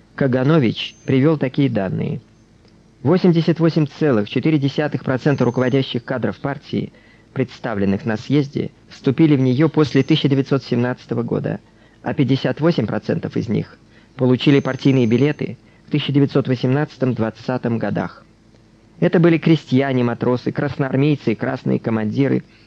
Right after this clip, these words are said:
малокультурная агрессивная сила. Они и составляли основной руководящий состав партии к началу тысяча девятьсот тридцатых годов. Именно об этих людях заботился Сталин,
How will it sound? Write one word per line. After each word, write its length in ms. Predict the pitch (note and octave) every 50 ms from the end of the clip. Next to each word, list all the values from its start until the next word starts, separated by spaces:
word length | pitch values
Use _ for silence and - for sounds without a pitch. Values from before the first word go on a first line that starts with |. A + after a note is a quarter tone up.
| _ _ _ - - _ -
малокультурная 1000 | C3 D3 D#3+ D#3 D3+ C#3 - D3+ C3+ - - E3 D#3+ D3+ D3+ D3 C#3 C#3 C3+ C3+
агрессивная 640 | A#2+ C3 C3+ C3 - - D3 C3+ C3+ B2+ B2 B2 - - -
сила. 300 | A2+ G#2+ G#2+ G#2+ A2 - - _ _ _ _ _ _ _ -
Они 220 | B2 C3+ D#3 F3 E3+
и 100 | F3+ D3+
составляли 640 | C#3+ - D3+ - - - C#3+ C3 D3 D#3 D#3 C#3+ A#2
основной 600 | A2 A2 - - B2+ A#2 A#2+ C#3+ D#3 D#3 D3 -
руководящий 640 | - G#2+ A#2+ A#2 A#2+ A2+ A2+ A2 C#3+ D3 C#3+ - A2+
состав 400 | - - A2+ G#2+ - - A2 G2
партии 500 | - D3 D3 D3 - - - - - D#3 - - - - - - _
к 40 | -
началу 480 | C3+ C3+ B2 A#2+ - D#3 D3+ C#3+ A#2+ G#2
тысяча 300 | - - A#2+ - - G#2+
девятьсот 360 | G#2+ G#2+ G#2+ - - B2 B2+
тридцатых 440 | - - - - B2 A#2 - - G#2+
годов. 300 | - G#2+ G#2 - G#2+ - - _ _ _ _ - _ _ _ _ _ _ -
Именно 300 | D#3 F#3 F#3+ F3+ F3 F3+
об 240 | - D#3+ D3+ D3+
этих 320 | E3 C#3+ - - G#2 - -
людях 460 | B2 D3 D3 - - F#2+ - - - - -
заботился 600 | - G2+ A2 A#2 A2 C3 C3+ - - A2 - - G#2+
Сталин, 460 | - - - C#3+ C3+ A2 G2+ G2 -